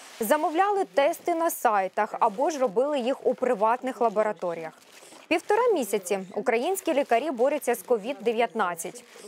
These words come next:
І нарешті, лише зараз почали говорити про масове тестування. Щоб виявити ковід дев'ятнадцять, потрібно пройти тест. Для цього береться кров на антитіла або ж мазок, щоб виявити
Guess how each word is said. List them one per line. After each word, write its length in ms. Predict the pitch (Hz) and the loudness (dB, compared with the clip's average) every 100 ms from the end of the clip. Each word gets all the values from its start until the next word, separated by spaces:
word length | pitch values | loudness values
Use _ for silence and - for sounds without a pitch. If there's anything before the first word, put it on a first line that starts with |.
| - 214 | -12 -2
І 100 | 285 | 2
нарешті, 720 | 294 330 302 208 185 - 180 170 - | 2 4 4 2 0 -8 -8 -10 -4
лише 420 | 196 208 - 359 | 0 0 4 4
зараз 580 | 359 220 233 226 339 359 | 2 2 4 4 2 -4
почали 400 | - 254 254 233 | -2 0 2 2
говорити 580 | 320 254 196 247 302 262 - 160 | 2 0 2 0 2 0 -2 -6
про 140 | - 277 | 0 2
масове 520 | 233 262 - 285 226 | 2 0 0 -2 0
тестування. 640 | 220 233 - 208 160 151 147 - - 196 - - - - | -2 -6 -2 -2 -2 -6 -18 -20 -20 -20 -20 -20 -14 -14
Щоб 220 | - - 233 | -4 0 4
виявити 400 | 294 285 254 254 | 4 4 2 2
ковід 300 | 254 233 208 | 0 0 2
дев'ятнадцять, 580 | 247 254 359 359 233 | 2 2 0 0 -2
потрібно 440 | 220 220 277 262 247 | -2 -2 -2 0 0
пройти 360 | 247 262 285 | 0 0 -2
тест. 440 | 320 - 214 175 - - - - - | -2 0 0 0 -12 -20 -20 -16 0
Для 120 | 233 | 0
цього 240 | 180 415 | 2 2
береться 460 | 294 302 285 - 226 - _ - | 4 2 2 2 0 0 _ -4
кров 400 | - 285 214 175 - | 2 4 2 0 -6
на 220 | 208 208 | -2 0
антитіла 720 | 220 226 240 233 285 339 453 | 0 0 -2 0 2 4 4
або 280 | 240 190 294 | 2 2 0
ж 100 | 330 | -2
мазок, 480 | 302 320 220 202 170 | -2 -2 0 0 -2
щоб 220 | - 202 | -4 -2
виявити 520 | 185 285 277 277 214 | 0 0 0 2 0